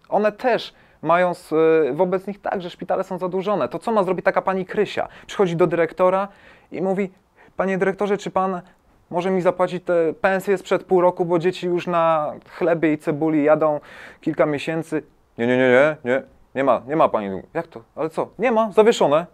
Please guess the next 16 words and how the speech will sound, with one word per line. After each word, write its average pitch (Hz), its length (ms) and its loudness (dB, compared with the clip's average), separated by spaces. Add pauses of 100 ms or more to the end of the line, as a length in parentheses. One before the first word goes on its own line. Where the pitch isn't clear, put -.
(100)
Lepper 190 300 4
zawiesił, 185 380 0
koniec, 196 340 2
do 165 80 0
widzenia 165 280 -2
pani, 180 300 -2 (600)
do 170 80 4
roboty 151 280 6 (360)
się 107 100 -8
weź”. - 220 -10 (600)
No, 156 100 -4 (880)
jak 220 220 2
on 175 100 0
to 139 100 -8
sobie 160 340 -4
wyobraża? 123 720 -2